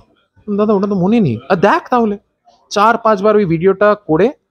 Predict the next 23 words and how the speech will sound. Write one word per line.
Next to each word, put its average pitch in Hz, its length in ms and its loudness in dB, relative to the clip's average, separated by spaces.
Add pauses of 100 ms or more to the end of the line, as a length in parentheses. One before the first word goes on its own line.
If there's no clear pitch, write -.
(240)
আমি 196 260 0
ভিতরে 165 360 0
গেছি, 156 360 -4
আমার 156 200 0
মায়ের 127 220 0
নাম 117 280 0
নিয়ে। 120 220 -4 (1300)
আজকে 135 220 0
আমি 156 120 2
যাই 131 180 2
করতে 151 240 -2
পারি, 139 160 2
আমার 123 160 0
মায়ের 104 200 -4
জন্য 101 240 -8
করতে 92 220 -12
পারি। 98 180 -10 (380)
So, - 200 -6 (500)
প্রতিটা 165 340 0
জিনিস 143 320 -2
আমার 123 220 0
মা 104 260 -4
আছে - 240 -10